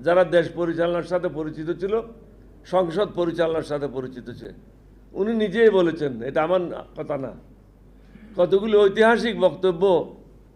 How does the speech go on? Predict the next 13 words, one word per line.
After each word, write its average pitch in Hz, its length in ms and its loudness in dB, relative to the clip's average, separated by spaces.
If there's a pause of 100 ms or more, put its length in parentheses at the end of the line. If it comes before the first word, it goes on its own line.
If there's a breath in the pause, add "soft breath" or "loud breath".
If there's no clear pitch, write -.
(320)
মানুষ 180 340 2
ভুলে 180 280 4
হলেও 175 560 4 (760)
রেখে 160 320 0
যায়। 127 260 -2 (960)
তিনি 190 180 -2
বলেছিলেন, 196 540 2
"মানুষ 180 380 0
পেয়েছে 196 280 2
সোনার 180 340 -2
খনি, 175 360 -4 (480)
আমি 156 300 -2
পেয়েছি 175 680 0